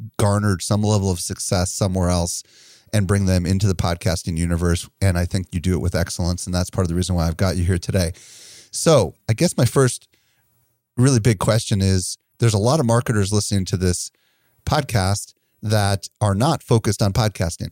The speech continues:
<laughs> other than listening to this podcast, right? They're focused on Facebook or Instagram or YouTube or Snapchat or TikTok. So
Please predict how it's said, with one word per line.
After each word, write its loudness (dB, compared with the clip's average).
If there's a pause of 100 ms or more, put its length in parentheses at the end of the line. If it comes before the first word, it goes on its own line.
(220)
<laughs> -4
other 2
than 0
listening 2
to 0
this 0
podcast, -2
right? 0 (400)
They're 4
focused 2
on 2
Facebook 0
or -2
Instagram 0
or 0
YouTube 2
or 0
Snapchat 0
or -2
TikTok. -4 (400)
So 2